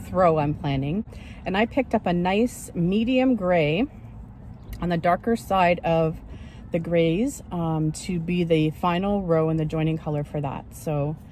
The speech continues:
I am, uh, thinking that that will look really nice. Okay, so my phone has fallen down, like, four times already. All right, so one row down.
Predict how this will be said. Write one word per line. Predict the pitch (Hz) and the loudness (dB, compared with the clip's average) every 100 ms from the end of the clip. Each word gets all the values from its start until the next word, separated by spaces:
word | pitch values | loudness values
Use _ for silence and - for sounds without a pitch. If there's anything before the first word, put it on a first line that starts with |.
| - - - | -20 -18 -8
I | 156 | -4
am, | 147 147 147 147 | 0 0 0 0
uh, | 151 147 147 170 | -2 -2 -6 -6
thinking | 185 180 165 | -4 0 0
that | 165 | 0
that | - - | -2 -4
will | 156 | -2
look | 147 - | -4 -4
really | 156 147 | -4 -2
nice. | 139 196 381 - - - - - - - - - - - - | -2 -4 -8 -14 -12 -10 -10 -10 -10 -10 -10 -10 -10 -10 -10
Okay, | - 165 | -2 -2
so | 165 | -2
my | 175 170 | 0 0
phone | 160 - 170 208 | 0 -2 0 2
has | 233 196 | 0 -2
fallen | - 147 151 151 | -2 0 0 0
down, | 160 139 147 | 0 0 -2
like, | 139 - - | -4 -8 -4
four | 147 143 | -2 -2
times | - 143 - | -4 -4 -4
already. | - - - - - - - - - | -6 -8 -10 -12 -14 -14 -14 -6 0
All | 220 | 0
right, | 151 - | 0 -6
so | - 214 | 0 2
one | 208 247 262 254 - - | 4 6 6 6 0 -2
row | 214 208 | 2 2
down. | 175 156 240 | 0 0 -2